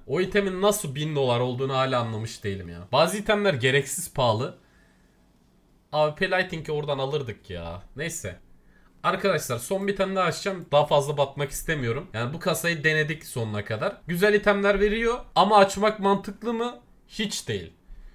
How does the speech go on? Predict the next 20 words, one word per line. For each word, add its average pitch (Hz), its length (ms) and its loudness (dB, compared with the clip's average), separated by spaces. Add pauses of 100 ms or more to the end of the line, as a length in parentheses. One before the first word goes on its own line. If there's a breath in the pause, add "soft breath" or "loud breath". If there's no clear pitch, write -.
(120 soft breath)
Çünkü 202 640 0
hani 101 320 -6
ya 113 260 0
bin 190 140 0
iki 220 200 -6
yüz, 190 160 -6
bin 226 80 -4
üç 233 220 -10
yüz 202 120 -8
veriyor 220 280 4
ama 262 340 -2
biz 214 180 -6
de 247 60 0
zaten 226 480 0
bin 214 200 -4
dolar 233 300 4
veriyoruz 127 400 0
yani 107 220 -4
bu 107 60 -10
kasaya. 95 540 -6